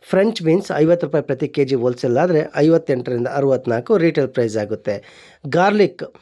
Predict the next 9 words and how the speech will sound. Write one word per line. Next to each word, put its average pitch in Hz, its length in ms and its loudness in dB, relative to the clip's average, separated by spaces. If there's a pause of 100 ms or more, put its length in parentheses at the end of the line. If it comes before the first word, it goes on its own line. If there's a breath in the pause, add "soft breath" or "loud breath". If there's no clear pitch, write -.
(180 soft breath)
ಅಂದ್ರೆ 180 300 2
ಬೆಳ್ಳುಳ್ಳಿ 170 580 0
ತೊಂಬತ್ನಾಲ್ಕು 151 640 -4
ರೂಪಾಯಿ 135 160 -4
ಪ್ರತಿ 131 240 -6
ಕೆ 127 160 -4
ಜಿಗೆ 120 180 -4
ಹೋಲ್‌ಸೇಲ್ 120 420 -2
ದರದಲ್ಲಾದ್ರೆ 123 560 0